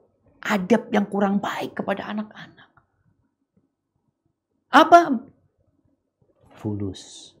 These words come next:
follower, subscriber. Hanya itu yang diinginkan. Sehingga menyalahin aturan syariat.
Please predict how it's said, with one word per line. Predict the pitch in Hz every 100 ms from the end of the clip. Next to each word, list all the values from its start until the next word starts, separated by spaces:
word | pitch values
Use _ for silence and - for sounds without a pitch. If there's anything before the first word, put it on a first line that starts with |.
| _ _ _ -
follower, | - - 110 107 104 107 - - - _ _ _ _ _ _ _ _ -
subscriber. | - 110 - - 104 104 - - _ -
Hanya | - - -
itu | - - -
yang |
diinginkan. | - - - 202 - - - _ _ _ _ _ _ _ _ _
Sehingga | - - 143 131 139 165 196 190 - _ _ - _
menyalahin | 117 113 113 139 135 113 -
aturan | - - -
syariat. | - - -